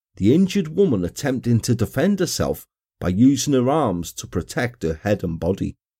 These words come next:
Then, as Kathy lay helpless on the floor, perhaps barely conscious, perhaps by that time unable to even move due to the knife wound, Cupit had gone to a kitchen drawer and selected another knife,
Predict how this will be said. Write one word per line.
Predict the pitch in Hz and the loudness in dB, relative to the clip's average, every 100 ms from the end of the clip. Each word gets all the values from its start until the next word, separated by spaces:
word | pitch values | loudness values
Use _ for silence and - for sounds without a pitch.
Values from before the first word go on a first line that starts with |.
| _ _ _ _ _ _ _ - | _ _ _ _ _ _ _ 0
Then, | 95 117 190 _ _ - | 2 2 -2 _ _ -10
as | - | -8
Kathy | - 175 165 165 | -4 -4 -2 0
lay | 143 135 | 2 2
helpless | 117 175 185 - 95 - | 2 0 0 -2 -2 2
on | 110 | 2
the | 113 | 2
floor, | - 170 123 - - _ _ - | 0 2 2 2 -4 _ _ -10
perhaps | - 139 - | -4 -4 -6
barely | - 123 131 135 123 | -2 4 4 4 2
conscious, | - 190 - - 64 - _ _ _ | 0 0 -2 -4 -6 -8 _ _ _
perhaps | - 139 - - | -4 -4 -4 -8
by | - 123 | 0 2
that | 151 - | 2 -2
time | - 107 92 - - | -2 0 0 -2 0
unable | 110 120 127 113 | 4 4 4 0
to | - 113 | 2 2
even | 120 117 98 | 4 4 4
move | 95 160 139 82 80 _ | 4 4 2 0 -8 _
due | - 117 | 2 2
to | - | 2
the | 95 98 | -2 0
knife | 98 160 185 - | 0 0 -2 -2
wound, | 85 69 53 - _ _ _ _ | -2 -2 -6 -14 _ _ _ _
Cupit | - 190 214 190 120 | -2 2 4 2 2
had | 101 - | -4 0
gone | 123 170 | 2 2
to | 165 175 | 0 0
a | |
kitchen | 165 - 190 180 - 185 | 0 -2 -2 -2 0 0
drawer | 175 131 90 | 4 4 4
and | 92 | 0
selected | - 107 120 - 95 - | -2 -2 -2 -2 -4 -4
another | 87 87 117 185 | -2 2 2 2
knife, | 127 76 - - | 0 -2 -6 -12